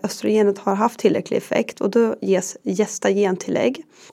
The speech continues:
För att motverka håravfall på huvudet så används, eh, finasterid, som alltså är en fem-alfa-reduktashämmare. Då det gäller, eh, transitionen, eh,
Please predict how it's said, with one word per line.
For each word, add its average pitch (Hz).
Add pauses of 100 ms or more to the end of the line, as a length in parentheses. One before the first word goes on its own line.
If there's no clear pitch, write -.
(200)
För 269
att 254
motverka 220
håravfall 202
på 202
huvudet 220
så -
används, 196
eh, 190
finasterid, 202
som 208
alltså 185
är 196
en 196 (320)
fem-alfa-reduktashämmare. 196 (1080)
Då 269
det 277
gäller, 262
eh, 247
transitionen, 233
eh, 220